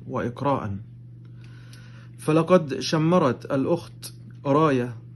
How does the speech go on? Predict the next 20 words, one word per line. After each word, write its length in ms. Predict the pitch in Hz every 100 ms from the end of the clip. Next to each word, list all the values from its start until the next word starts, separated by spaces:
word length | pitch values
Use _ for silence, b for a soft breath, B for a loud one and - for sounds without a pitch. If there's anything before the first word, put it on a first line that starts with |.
| - - -
طليب 520 | - 135 156 170 156 -
عن 420 | 123 143 131 113
ساعد 480 | - - 151 143 127
الجد 420 | 120 107 135 123
والاجتهاد، 960 | 120 110 107 110 107 117 135 156 160 - - - - - B B B
وبحثت 640 | 120 156 156 143 151 - - -
عن 240 | 120 147
الدقائق 880 | 139 117 120 143 143 131 143 143 135
فأجادت، 920 | 117 123 113 110 127 135 156 160 - - - - B B B B B
وقرأت 580 | 127 - 180 165 143 139
علي 380 | 127 147 143 127
القرآن 560 | 117 120 120 139 139
الكريم 840 | 120 113 120 127 135 135 135 123 -
كاملا 800 | 143 156 156 151 147 143 113 95 104 - - -
عن 160 | 113
حاضر 540 | 104 139 147 156 175 175 B B B B B -
برواية 720 | 120 123 127 147 147 135 131
حفص 520 | 120 151 - - - -
ابن 340 | 151 147 131
سليمان 760 | 120 123 117 113 120 147 160